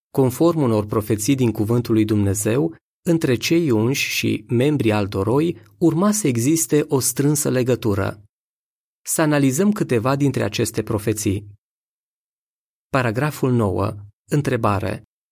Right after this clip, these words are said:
Cum reiese din profeția lui Zaharia ce sentimente au alte oi față de cei unși? În Zaharia opt cu douăzeci și trei citim:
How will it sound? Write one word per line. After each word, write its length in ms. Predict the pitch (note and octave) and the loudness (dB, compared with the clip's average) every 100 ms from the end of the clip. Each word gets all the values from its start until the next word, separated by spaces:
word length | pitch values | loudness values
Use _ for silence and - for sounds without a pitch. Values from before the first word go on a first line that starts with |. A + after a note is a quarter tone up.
| _ | _
Cum 220 | - A3+ | 0 4
reiese 440 | F#3+ C3+ B2 - B2 | 4 4 2 0 0
din 160 | A2 | 0
profeția 580 | G#2+ G#2+ A2+ G#2 - C3 | 0 0 0 -2 0 2
lui 120 | A2 | 2
Zaharia 720 | G#2 G#2 G2+ G2+ C#3+ D#3+ D#3 | 0 -2 -2 -2 0 0 0
ce 260 | D3+ - A#3 | -4 -2 -2
sentimente 840 | G#3+ D3+ G#2+ G#2+ A#2+ D3+ D#3+ D3+ | 0 0 0 0 0 0 0 0
au 240 | - C3 C3 | 0 0 2
alte 280 | C3+ - | 0 0
oi 220 | G#2+ C#3+ D#3 | 0 2 0
față 320 | D3+ C#3+ C3 | -2 -2 0
de 120 | B2+ | 0
cei 260 | B2 B2+ A2 | 0 0 2
unși? 340 | G2 G2+ G2+ - _ _ _ _ _ _ _ _ _ _ _ _ | 0 -4 -8 -16 _ _ _ _ _ _ _ _ _ _ _ _
În 140 | C#3 | -2
Zaharia 580 | B2 B2+ C3+ C#3 G3 F3 | 0 0 0 0 2 2
opt 240 | - C#3+ - | 2 0 0
cu 140 | C#3 | -2
douăzeci 440 | A#2+ C3 A#2 G#2+ - | 2 2 2 0 0
și 100 | A2 | -2
trei 240 | B2+ C3+ | 0 0
citim: 520 | - B2 A2 G2 G#2 | 0 -2 0 -2 -2